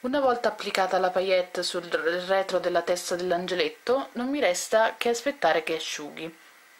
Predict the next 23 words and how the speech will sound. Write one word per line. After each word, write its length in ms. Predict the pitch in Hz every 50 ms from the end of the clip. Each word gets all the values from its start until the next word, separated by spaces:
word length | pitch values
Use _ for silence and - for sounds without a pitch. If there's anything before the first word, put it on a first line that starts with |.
| - - - - - - - - - - -
e 180 | - 214 202 190
il, 160 | 196 196 196
l'angioletto 1040 | 196 185 185 185 180 180 180 185 196 196 196 208 226 247 220 - - - - - 208
è 100 | 208 190
pronto, 600 | 185 - - 165 165 170 - 185 180 180 175 156
sarà 220 | 160 - 190 185 202
pronto 360 | 202 - 175 156 151 - 190
per 200 | - 175 151 151
essere 320 | 151 156 - - 165 160
appeso 340 | 156 - - 165 147 - -
all'albero. 540 | 110 135 135 135 139 135 - - 143 156 - - - - - - - - - - - - - - - - - -
Come 180 | - 226 214 220
al 100 | 233 233
solito 420 | - - 311 320 339 320 - 302
spero 360 | 269 - - 208 175 180 175
che 160 | 175 - - 175
il 440 | 170 170 170 180 180 175 170 170 170
mio 100 | 175 170
tutorial 600 | 165 - 175 - 214 254 277 302 285 247 202 180 175
vi, 320 | 185 185 147 156 170 180
sia 180 | - - 185 180
stato 300 | - - 175 165 175 165
chiaro. 640 | - 160 147 147 151 151 156 156 156 165 165 -